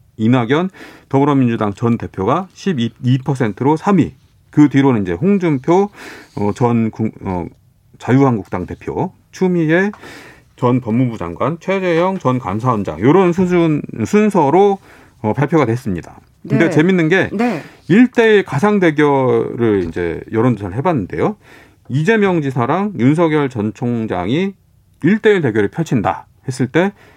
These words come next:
Speaker 1: 이재명 지사가 삼십육점구 퍼센트, 윤석열 전 총장이 삼십사점영 퍼센트로
Speaker 2: 아.
Speaker 1: 이재명 지사가 이기는 걸로 나왔고요. 그리고, 어, 윤석열, 이낙연 요런 일 대 일 대결에서는
Speaker 2: 네.
Speaker 1: 윤 전 총장이 삼십칠점삼 퍼센트,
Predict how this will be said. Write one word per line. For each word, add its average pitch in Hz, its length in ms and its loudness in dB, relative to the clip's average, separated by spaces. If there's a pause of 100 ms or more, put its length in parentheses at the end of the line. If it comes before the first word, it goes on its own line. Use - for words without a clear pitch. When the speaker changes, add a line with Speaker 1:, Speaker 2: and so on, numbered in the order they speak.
(300)
Speaker 1:
이재명 175 320 2
지사가 160 240 -2
삼십육점구 180 800 -2
퍼센트, 104 500 -4 (120)
윤석열 127 520 0
전 98 220 -8
총장이 113 460 -6
삼십사점영 110 800 -6
퍼센트로 113 500 -2
Speaker 2:
아. 165 380 -6 (180)
Speaker 1:
이재명 160 280 0
지사가 135 240 0
이기는 165 280 0
걸로 123 180 0
나왔고요. 85 640 -4
그리고, 156 420 2 (500)
어, 98 220 -4
윤석열, 196 680 2
이낙연 147 520 2 (380)
요런 160 260 4
일 180 140 2
대 190 140 0
일 170 80 2
대결에서는 117 600 0
Speaker 2:
네. 196 420 -6 (120)
Speaker 1:
윤 175 240 2
전 127 200 0
총장이 127 360 -2
삼십칠점삼 180 720 -4
퍼센트, 156 480 -4